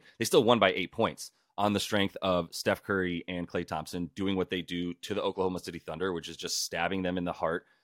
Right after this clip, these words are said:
uh, at every opportunity. I, I do, you know, wanna say lastly, like, C P three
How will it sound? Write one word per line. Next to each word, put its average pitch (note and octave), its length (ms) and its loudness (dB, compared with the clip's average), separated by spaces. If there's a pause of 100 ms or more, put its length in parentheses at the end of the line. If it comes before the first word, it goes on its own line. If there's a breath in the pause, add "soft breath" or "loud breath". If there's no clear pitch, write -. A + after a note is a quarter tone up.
(120)
uh, F2 160 0
at F2 160 -2
every F2 200 -4
opportunity. F2 640 0 (360)
I, G2 180 0
I F#2+ 100 2
do, A#2 440 2
you A#2 100 0
know, F#2 240 2
wanna G2+ 320 0
say F#2+ 400 2
lastly, F#2+ 460 0
like, E2 240 -4 (100)
C - 260 -4
P G#2+ 180 0
three G2 520 -2